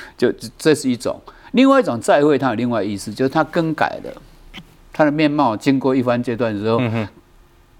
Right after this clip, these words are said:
Speaker 1: 面貌不一样了，但它经历过时代的时候，它还存在。
Speaker 2: 对啊，我，我就是我想问的，应该再会吧，真的是有两种，一个是 goodbye，
Speaker 1: 嗯。
Speaker 2: 一个是 see you。
Speaker 1: OK，对，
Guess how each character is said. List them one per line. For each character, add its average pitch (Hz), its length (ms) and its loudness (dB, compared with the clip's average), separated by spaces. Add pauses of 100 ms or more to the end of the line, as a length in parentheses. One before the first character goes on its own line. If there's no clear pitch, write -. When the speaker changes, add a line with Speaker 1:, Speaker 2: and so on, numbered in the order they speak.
(160)
Speaker 1:
面 156 180 2
貌 156 160 4
不 - 200 -4
一 113 140 -2
样 101 260 -2
了， 80 120 -12 (180)
但 175 140 4
它 175 100 4
经 160 220 0
历 151 100 0
过 135 140 2
时 117 200 -6
代 117 160 0
的 104 60 -2
时 101 60 -8
候， 107 60 -2
它 113 100 -2
还 101 180 -2
存 92 200 -6
在。 90 180 -2 (260)
Speaker 2:
对 185 100 2
啊， 180 60 2
我， 165 220 4
我 170 120 2
就 220 120 0
是 - 80 -8
我 120 120 0
想 95 200 -4
问 120 120 -2
的， 104 60 -6
应 113 80 -6
该 139 120 0
再 180 200 0
会 160 160 -4
吧， 131 220 0
真 - 180 -6
的 151 100 -2
是 131 60 -4
有 107 100 0
两 87 160 -6
种， 92 80 -8
一 139 80 -4
个 156 80 0
是 135 140 -6
goodbye， 131 360 0 (120)
Speaker 1:
嗯。 110 400 0 (140)
Speaker 2:
一 165 100 -2
个 160 80 -4
是 143 160 -2
see 160 340 0
you。 120 180 2 (280)
Speaker 1:
OK， - 320 -2 (200)
对， 98 180 -6